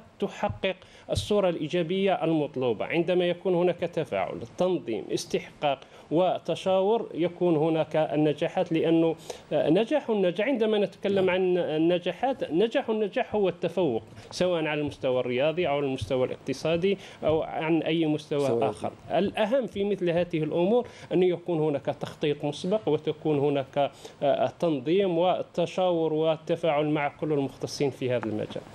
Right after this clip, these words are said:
Speaker 2: نعم سيد رابح حسون، ربما الفريق الوطني على، آه، ديناميكية الانتصار والفوز، هل أنتم مستعدون للعمل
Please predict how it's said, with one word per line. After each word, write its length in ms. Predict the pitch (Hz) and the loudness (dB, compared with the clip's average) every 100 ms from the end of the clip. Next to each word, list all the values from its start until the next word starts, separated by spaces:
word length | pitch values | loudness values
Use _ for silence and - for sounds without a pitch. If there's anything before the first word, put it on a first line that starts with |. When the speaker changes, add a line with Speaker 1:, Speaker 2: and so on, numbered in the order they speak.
| 107 | 0
Speaker 2:
نعم 160 | 110 | 0
سيد 240 | 107 123 113 | 0 -2 -2
رابح 160 | 110 | -4
حسون، 320 | 104 113 113 113 | -4 -4 -2 0
ربما 380 | 120 120 123 - - - - | 2 0 0 -6 -12 -12 -2
الفريق 420 | 113 107 123 135 | 0 2 0 0
الوطني 340 | 117 110 117 113 | -2 -2 -2 0
على، 340 | 104 107 107 - | 0 0 -2 0
آه، 380 | 110 101 98 95 | 2 2 2 0
ديناميكية 520 | 110 107 110 117 104 - | 0 0 -2 -2 -4 -2
الانتصار 360 | 101 - 110 | -4 -2 0
والفوز، 380 | 104 98 104 107 | 0 -2 -2 0
هل 100 | - | 0
أنتم 280 | 147 143 127 | 0 -2 -4
مستعدون 720 | 120 123 117 107 127 127 117 | -2 -2 0 2 2 2 2
للعمل 600 | 117 117 110 117 117 113 | 0 0 0 2 2 0